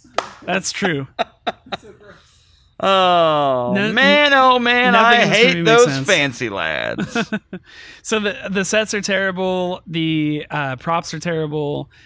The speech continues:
Speaker 1: The acting, like you said, is pretty bad. The writing is atrocious. I'm sorry, Jack. It's atrocious from, from beginning to end. It never gets better. You think, like, twenty minutes in, you're like, "Oh, it'll get better than this." Nope,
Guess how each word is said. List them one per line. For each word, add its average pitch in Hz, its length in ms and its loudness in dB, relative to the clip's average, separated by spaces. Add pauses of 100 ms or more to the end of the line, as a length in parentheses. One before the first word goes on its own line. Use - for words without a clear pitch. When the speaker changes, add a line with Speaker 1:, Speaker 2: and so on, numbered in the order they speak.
(220)
Speaker 1:
The 143 540 -4
acting, 160 360 -4
like 151 140 -4
you 147 80 -12
said, 147 180 -6
is 139 280 -6
pretty 151 240 -8
bad. 135 420 -6
The 147 80 -8
writing 147 360 -2
is 135 160 -4
atrocious. 131 600 -10
I'm 147 140 -8
sorry, 131 240 -8
Jack. 127 240 -10
It's 135 180 -10
atrocious - 680 -14 (180)
from, 143 260 -6 (180)
from 160 140 -6
beginning 143 360 -4
to 143 100 -8
end. 123 280 -10 (220)
It 165 100 -4
never 175 260 -2
gets 180 180 -6
better. 165 440 -4 (280)
You 165 100 -6
think, 156 240 -2
like, 139 360 -8 (120)
twenty 147 220 -4
minutes 147 260 -4
in, 151 80 -4
you're 139 120 -4
like, 135 120 -6
"Oh, 185 160 -2
it'll 180 140 -4
get 151 160 -10
better 135 160 -6
than 135 100 -6
this." 127 220 -10
Nope, 135 220 -8